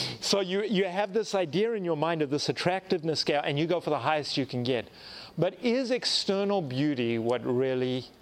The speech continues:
counts? Uh, my wife and daughter were having a discussion, and my daughter was like, "I'm not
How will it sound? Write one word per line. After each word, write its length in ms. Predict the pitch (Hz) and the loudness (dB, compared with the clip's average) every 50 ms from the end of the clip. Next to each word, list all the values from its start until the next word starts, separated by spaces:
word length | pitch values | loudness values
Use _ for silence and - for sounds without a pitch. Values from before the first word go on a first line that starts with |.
| - - - - | -20 -20 -18 -12
counts? 580 | - - - 139 113 104 98 - - - - - - - - - - - - 135 - - - - - - - - - - - | -10 -4 -2 -2 -2 -2 -4 -6 -4 -4 -4 -6 -8 -16 -20 -20 -20 -20 -18 -18 -18 -18 -20 -20 -20 -20 -20 -20 -18 -4 -2
Uh, 100 | 143 135 | -2 0
my 300 | 139 143 139 135 135 143 | 0 0 0 0 0 -2
wife 500 | 151 139 127 131 139 139 160 160 - - | -2 -2 0 0 2 2 0 0 -2 -2
and 140 | 139 131 120 | -2 0 0
daughter 260 | 139 135 139 143 135 | 0 0 2 2 2
were 140 | 127 123 113 | 0 0 0
having 340 | 123 135 120 131 139 135 131 | 0 -2 0 0 0 0 0
a 40 | 120 | 0
discussion, 800 | 110 120 - - - - 156 143 135 - - - 120 107 113 110 - - - - - - - - - - - - | 0 0 0 0 0 0 0 0 0 0 -2 -2 -2 -2 -4 -6 -6 -10 -12 -12 -16 -18 -18 -18 -18 -18 -14 -4
and 140 | - 151 143 | -2 0 2
my 120 | 147 151 147 | 2 0 2
daughter 380 | 131 165 175 185 190 190 185 | 2 2 2 2 2 0 0
was 260 | 175 165 156 143 - | 2 0 -2 0 0
like, 240 | 185 165 156 160 - - - - - - - - - - - - - | 0 0 0 -2 -4 -10 -10 -8 -8 -8 -8 -12 -14 -20 -20 -12 -8
"I'm 180 | 170 190 240 262 | -6 -6 -4 -4
not 200 | - 330 - | -2 -4 -4